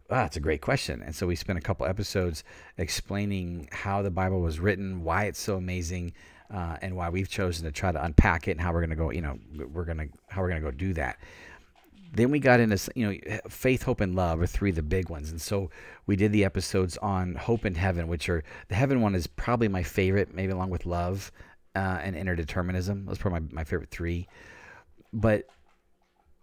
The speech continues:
hope can drive us. Hope can motivate us. And, and looking at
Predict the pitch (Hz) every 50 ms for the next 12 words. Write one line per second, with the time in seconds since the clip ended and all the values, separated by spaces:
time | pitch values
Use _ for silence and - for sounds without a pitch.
0 | _ _ _ _ _ - - - - 135 139 - - - - 117 98 95 95 85
1 | 78 80 78 69 60 - - - 120 110 - - - 113 95 90 90 87 87 80
2 | 80 64 65 64 62 60 57 - - - - - - - - - - - 123 120
3 | 110 104 104 98 - - 104 98 92 92 98 113 120 117 - 123 120 110 95 71
4 | 113 107 104 101 98 95 95 -